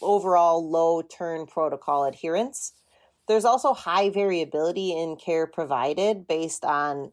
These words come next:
patient characteristics, and even the time of day can affect turn compliance. Research has also found an increasing happy rate despite use of these reminders. Leaf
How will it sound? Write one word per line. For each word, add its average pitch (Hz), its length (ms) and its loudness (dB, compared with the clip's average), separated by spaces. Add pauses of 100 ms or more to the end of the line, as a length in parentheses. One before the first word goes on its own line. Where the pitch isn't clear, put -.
(120)
patient 185 380 -6
characteristics, 202 800 -2
and 175 160 -4
even 185 320 -2
the 156 100 -2
time 160 360 -4
of 139 200 -6
day 147 460 0 (240)
can 214 120 -2
affect 202 440 0
turn 214 180 -4
compliance. 208 840 -4 (1040)
Research 226 440 -2
has 196 120 -6
also 190 300 2
found 180 580 0
an 180 120 0 (100)
increasing 202 880 -4
happy 170 480 -2
rate 151 460 -4 (120)
despite 175 520 -2
use 160 280 -4
of 139 220 -8
these 120 520 -10 (420)
reminders. 123 760 -8 (2250)
Leaf 226 640 -4